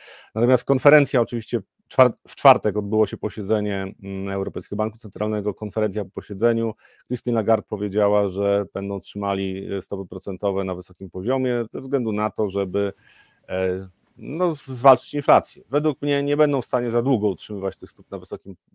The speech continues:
poziomie ze względu właśnie na słabnięcie gospodarki i napięcia, które będą pojawiały się w takich krajach jak Włochy.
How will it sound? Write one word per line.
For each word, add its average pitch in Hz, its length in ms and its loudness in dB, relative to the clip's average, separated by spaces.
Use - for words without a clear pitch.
poziomie 135 460 -2
ze 123 120 -8
względu 123 520 -4
właśnie 113 280 -6
na 107 60 -8
słabnięcie 107 400 -8
gospodarki 117 680 -2
i 131 60 -10
napięcia, 120 480 -6
które 110 200 -4
będą 107 200 -4
pojawiały 104 460 -2
się 101 100 -12
w - 60 -20
takich - 260 -12
krajach 92 360 -6
jak 85 160 -10
Włochy. 104 460 -2